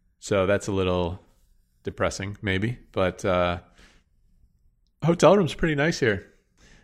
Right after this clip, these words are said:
And the, the property's nice. The food is actually pretty good. The, it seems like the menus at these Los Angeles casinos are pretty solid, and the food is pretty cheap for what you get. It's, like, really good food. So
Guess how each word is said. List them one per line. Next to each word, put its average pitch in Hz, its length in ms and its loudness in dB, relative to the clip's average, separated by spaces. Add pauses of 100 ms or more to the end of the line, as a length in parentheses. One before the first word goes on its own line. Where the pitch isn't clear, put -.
(120)
And 101 240 0
the, 98 240 2
the 98 80 -2
property's 107 400 0
nice. 104 160 -4
The 120 100 -6
food 226 200 2
is 139 120 0
actually 107 240 0
pretty 92 200 -2
good. 92 280 0 (120)
The, 110 300 -6
it 113 80 -4
seems 214 140 0
like 185 120 4
the 113 80 0
menus 104 440 0
at 95 160 0
these 92 380 -4 (440)
Los 95 200 -2
Angeles 92 360 -2
casinos 90 720 -6 (580)
are - 60 -10
pretty 107 200 -4
solid, 85 380 0
and 87 100 -6
the 90 60 -4
food 120 180 0
is 80 80 -6
pretty 95 220 -6
cheap 95 300 -6 (120)
for - 180 -10
what 87 140 -4
you 87 80 -12
get. 90 200 -2
It's, - 120 -12
like, 101 160 -10
really 95 140 -4
good 82 180 -6
food. 90 240 -4 (140)
So 87 300 -8